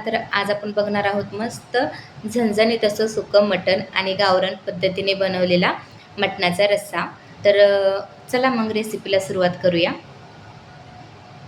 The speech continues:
तर इथे मी घेतलेलं आहे एक किलो मटण. तर त्याला आता आपण,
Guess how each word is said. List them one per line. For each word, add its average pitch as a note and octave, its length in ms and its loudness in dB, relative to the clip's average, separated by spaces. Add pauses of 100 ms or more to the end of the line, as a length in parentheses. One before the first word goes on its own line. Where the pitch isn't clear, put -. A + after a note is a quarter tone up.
(3500)
तर A3+ 80 2
इथे A3+ 320 0
मी C4+ 140 6
घेतलेलं A3 380 2
आहे G#3+ 160 -4
एक G#3 320 -4
किलो G3+ 200 2
मटण. F3+ 440 0 (360)
तर - 80 -2
त्याला G#3 260 0
आता G#3 200 0
आपण, A3 340 -2